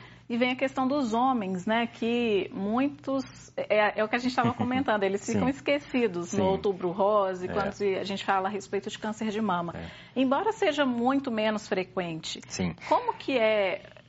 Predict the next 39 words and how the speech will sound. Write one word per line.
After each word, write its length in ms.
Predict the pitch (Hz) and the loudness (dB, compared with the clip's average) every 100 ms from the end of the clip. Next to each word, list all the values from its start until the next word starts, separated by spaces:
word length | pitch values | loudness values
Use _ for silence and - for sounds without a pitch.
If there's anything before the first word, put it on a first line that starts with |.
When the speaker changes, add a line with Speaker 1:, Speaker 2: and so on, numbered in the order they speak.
| _ | _
Speaker 1:
o 100 | 214 | -2
Speaker 2:
É. 40 | 208 | 0
Speaker 1:
câncer 300 | 240 220 220 | 0 2 0
de 80 | 208 | 0
mama 220 | 190 190 | -2 0
nos 180 | 185 185 | 0 0
Speaker 2:
É. 60 | |
Speaker 1:
homens? 260 | 165 160 95 | -2 -2 -2
Speaker 2:
A 20 | |
gente 160 | 98 - | -2 0
tem 120 | 131 | 2
que 80 | 135 | 2
lembrar 300 | 110 107 127 | 4 4 4
porque 140 | - | 2
o 40 | 120 | 2
homem 300 | 123 131 127 | 2 2 -2
fica 240 | - 127 | 0 2
realmente 280 | 120 123 120 | 2 0 0
esquecido 440 | - 135 - 107 | 0 0 2 0
nesse 180 | 104 104 | 2 0
momento. 400 | 117 95 76 76 - - - - | 0 0 -4 -10 -16 -20 -20 -10
Cerca 320 | - 139 147 | 0 0 2
de 100 | 127 | 0
um 80 | 190 | 2
por 200 | 202 - | 2 -2
cento 260 | - 131 123 | 0 0 0
dos 120 | 98 | -4
cânceres 320 | 107 101 101 | -2 -2 -2
de 60 | 92 | 0
mama 220 | 95 107 | 0 0
sa-, 180 | 101 - | 0 -2
a-, 260 | 95 92 90 | -4 -8 -6
acometem 420 | - 104 101 120 | -2 0 0 2
homens, 420 | 101 92 82 - | 2 0 -6 -2
né? 160 | 110 113 | 0 0
Então, 360 | - 107 113 - - - | 0 0 0 -2 -16 -10
a 80 | - | -2
cada 200 | 127 131 | 0 0
cem 340 | - 156 202 | 0 0 0